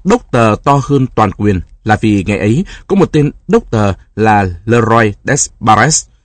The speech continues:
duy nhất ở Bắc Kỳ. Tên này là giám đốc trường thuốc, giám đốc trường cô đỡ, giám đốc bệnh viện Phủ Doãn. Nó thích tiền và thích gái.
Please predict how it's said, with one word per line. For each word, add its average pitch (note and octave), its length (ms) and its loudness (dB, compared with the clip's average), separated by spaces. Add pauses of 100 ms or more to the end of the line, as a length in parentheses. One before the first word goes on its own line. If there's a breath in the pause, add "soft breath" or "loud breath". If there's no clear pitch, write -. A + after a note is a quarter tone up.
(120)
duy C#3+ 180 0
nhất F#3+ 160 2 (240)
ở G#2+ 140 2
Bắc B2 220 -4
Kỳ. G2 200 -2 (400)
Tên F3 140 4
này B2+ 100 2
là A2+ 240 4
giám C3+ 200 0
đốc A#3 220 -2
trường A2 280 0
thuốc, A#3+ 220 0 (260)
giám E3 180 2
đốc A#3 120 2 (300)
trường G#2+ 240 0 (120)
cô C#3+ 160 2
đỡ, B2+ 280 0 (220 soft breath)
giám D#3+ 180 2
đốc B3 120 2 (200)
bệnh B2 180 -4
viện G#2+ 180 -2 (220)
Phủ F#2+ 260 2
Doãn. G2 300 -2 (1200)
Nó C3 280 4
thích A#3+ 180 -4
tiền G#2 340 0
và G2 200 0
thích - 220 -4
gái. A2+ 340 -2